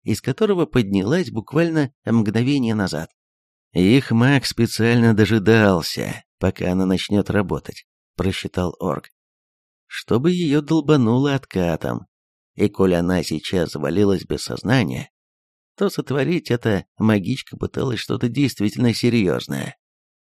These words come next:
Парень же, услышав, как упала его девушка, быстро разворачивается и смотрит на неё себе за спину. «Ну не идиот!» — проворчал его заместитель.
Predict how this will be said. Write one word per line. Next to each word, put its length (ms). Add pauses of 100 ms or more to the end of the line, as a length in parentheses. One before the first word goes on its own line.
(140)
Парень 340
же, 140
услышав, 460
как 240
упала 400
его 280
девушка, 520
быстро 500 (140)
разворачивается 800
и 60
смотрит 560
на 40
неё 460 (180)
себе 380
за 100
спину. 360 (800)
«Ну 340
не 360
идиот!» — 520 (440)
проворчал 540
его 280
заместитель. 600